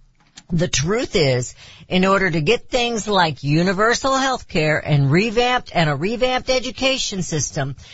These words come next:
then someone is going to have to give up a piece of their pie so that someone else can have more.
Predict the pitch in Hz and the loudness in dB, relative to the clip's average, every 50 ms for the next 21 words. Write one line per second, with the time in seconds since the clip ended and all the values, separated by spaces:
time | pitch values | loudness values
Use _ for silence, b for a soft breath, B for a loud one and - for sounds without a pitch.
0 | B B B B - 160 151 147 - - - - 233 226 240 277 302 302 285 294 | B B B B -2 -2 -2 -2 -4 -6 -4 0 0 2 4 2 2 2 2 2
1 | 302 294 294 285 277 214 160 156 180 202 202 202 202 202 202 185 196 190 180 180 | 2 2 2 0 -2 -2 -2 -2 -2 0 2 2 0 0 0 0 0 2 2 4
2 | 165 156 160 160 - - 165 156 151 170 190 214 220 226 208 208 185 165 160 156 | 4 4 2 0 -2 -4 -6 -6 -2 2 4 6 6 6 6 4 4 4 4 2
3 | - - 147 143 - - - - 190 208 226 202 - - 156 139 127 143 160 160 | 2 0 -2 -2 -2 -4 -6 -6 -4 -4 -4 -6 -2 -2 -2 0 0 0 0 2
4 | 165 160 156 - 165 165 160 139 127 113 117 127 131 - 165 147 135 127 131 107 | 2 0 0 0 0 2 2 4 4 2 2 -2 -4 -4 -4 -4 -2 -2 -4 -4
5 | - - - 208 214 226 196 165 147 151 170 185 180 151 - - - 127 151 147 | -4 -4 -4 -4 -2 -2 -2 -4 -4 -4 -4 -4 -6 -6 -6 -8 -4 -2 -2 -2
6 | 147 156 160 139 127 147 165 196 185 - - - - 135 | -2 -4 -6 -4 -4 -4 -4 -4 -6 -8 -12 -14 -18 -20